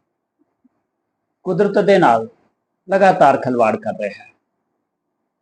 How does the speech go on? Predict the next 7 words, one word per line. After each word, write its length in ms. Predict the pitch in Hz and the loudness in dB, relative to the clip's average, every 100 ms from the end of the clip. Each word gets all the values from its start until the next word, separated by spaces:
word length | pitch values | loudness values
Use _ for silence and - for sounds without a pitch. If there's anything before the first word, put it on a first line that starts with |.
| _ _ _ _ | _ _ _ _
ਤੇ 60 | 185 | -2
ਜਿਸ 220 | 156 165 147 | 2 4 4
ਦਾ 120 | 175 | 2
ਖਮਿਆਜ਼ਾ 600 | 160 147 117 110 120 98 - _ _ _ _ _ _ | 2 0 0 0 -2 -4 -10 _ _ _ _ _ _
ਆਖਰਕਾਰ 520 | 143 147 160 160 139 131 | -4 -2 -2 0 0 0
ਮਨੁੱਖਤਾ 440 | 127 127 - 135 | -2 -4 0 2
ਨੂੰ 220 | 120 95 | 2 -4